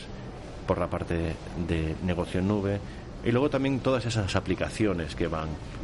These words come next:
surgiendo, ¿no? De cómo es posible el comercio electrónico, cómo es posible el incremento de la publicidad, pero todo se basa en esas cosas. Es decir,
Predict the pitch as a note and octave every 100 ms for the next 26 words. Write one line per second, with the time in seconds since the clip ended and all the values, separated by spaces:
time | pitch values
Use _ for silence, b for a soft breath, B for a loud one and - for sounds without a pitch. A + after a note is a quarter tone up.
0 | - B3 - G#2 F2 D#2 F2 G#2 - F#2+
1 | F2+ E2+ D#2 - B B B - G2+ G2+
2 | G2 F#2 - - G2 - G2 G2 F#2 F#2
3 | F2+ F#2+ F2+ - A#2+ A2 G#2+ A2+ A2 -
4 | B B - F#2 F2+ E2 F2+ - E2+ F2
5 | E2+ - F2+ F2 F#2 E2+ F2 E2 F2+ E2
6 | G2 A2 - B B - G2+ G2 A#2+ A#2+
7 | A2+ G#2+ - F#2+ F#2 - D2 - F2 -
8 | - - - - - - E2 E2+